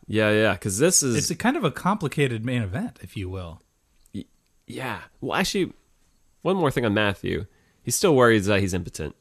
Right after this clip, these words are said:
Speaker 1: This
Speaker 2: Yeah.
Speaker 1: is still a thing.
Speaker 2: <laughs> Yeah.
Speaker 1: This is a, a few weeks later, you know,
Speaker 2: Keep
Speaker 1: still
Speaker 2: at it, brother. Just keep, you know.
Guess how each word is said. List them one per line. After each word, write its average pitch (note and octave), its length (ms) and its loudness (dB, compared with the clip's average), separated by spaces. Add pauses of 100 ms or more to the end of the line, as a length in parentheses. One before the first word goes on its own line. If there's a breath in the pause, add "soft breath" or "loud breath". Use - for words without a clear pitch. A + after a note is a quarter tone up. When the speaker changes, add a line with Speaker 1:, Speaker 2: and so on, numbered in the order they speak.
(160)
Speaker 1:
This B2 140 -2
Speaker 2:
Yeah. D#3+ 80 4
Speaker 1:
is A#2+ 40 2
still A#2+ 240 6
a G#2+ 60 4
thing. G#2 260 4
Speaker 2:
<laughs> - 40 4
Yeah. C3 200 2
Speaker 1:
This - 120 -12
is - 100 -12
a, - 300 0
a C#3 160 6
few F3+ 180 4
weeks D#3+ 220 4
later, A2 360 4
you F#2 140 0
know, G#2 60 4
Speaker 2:
Keep - 100 6
Speaker 1:
still C4+ 140 2
Speaker 2:
at D#4 140 2
it, C3 120 -2
brother. E3 240 0
Just G3 220 -2
keep, A#3+ 200 0
you C#4 80 -2
know. F3+ 280 2